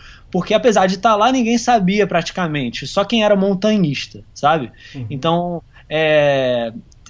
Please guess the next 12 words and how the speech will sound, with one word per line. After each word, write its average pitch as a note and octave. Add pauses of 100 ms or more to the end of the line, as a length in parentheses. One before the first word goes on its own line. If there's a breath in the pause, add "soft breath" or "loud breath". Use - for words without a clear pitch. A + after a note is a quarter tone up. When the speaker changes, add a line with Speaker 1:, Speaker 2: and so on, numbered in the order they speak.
(300)
Speaker 1:
basicamente F3
esse, F3
esse D3+
recado D#3+
bacana D#3+
de, D3+ (100)
de D#3+ (280)
usar F#3 (180)
e, E3 (200 loud breath)
e, E3
e -
conservar D#3+